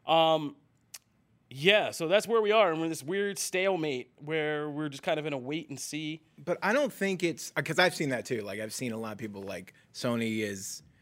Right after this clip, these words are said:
Speaker 2: is being a little chesty. I don't think it's really that. I, I think that's a byproduct of that it's about money, and it's about the significant amount of money.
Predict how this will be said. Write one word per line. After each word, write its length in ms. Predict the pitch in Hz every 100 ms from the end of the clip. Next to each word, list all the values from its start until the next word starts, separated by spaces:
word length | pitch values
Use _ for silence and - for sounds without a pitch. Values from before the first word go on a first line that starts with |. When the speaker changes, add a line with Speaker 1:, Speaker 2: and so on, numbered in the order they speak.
| _ _
Speaker 2:
is 120 | 117
being 220 | 101 123 113
a 40 |
little 220 | 110 110
chesty. 360 | - 113 - 101 -
I 120 | 233
don't 180 | 262 220
think 500 | - 180 156 - - _ _ _ _ _ _ _
it's 220 | 175 151 131
really 340 | 156 139 120
that. 280 | 101 87 - _ -
I, 180 | 151 139 -
I 140 | 151
think 340 | 139 - 202 185
that's 200 | 165 151
a 60 | 127
byproduct 720 | 170 185 175 170 151 139 -
of 320 | 127 123 104
that 180 | 127 120
it's 160 | 117 117
about 320 | 107 101 - _ _
money, 560 | 104 110 151 170 156 151 _ _
and 100 | 117
it's 140 | 120 120
about 280 | 117 117
the 80 | -
significant 600 | - 123 127 170 170 135
amount 340 | 110 110 123 135
of 60 |
money. 400 | 120 113 104 104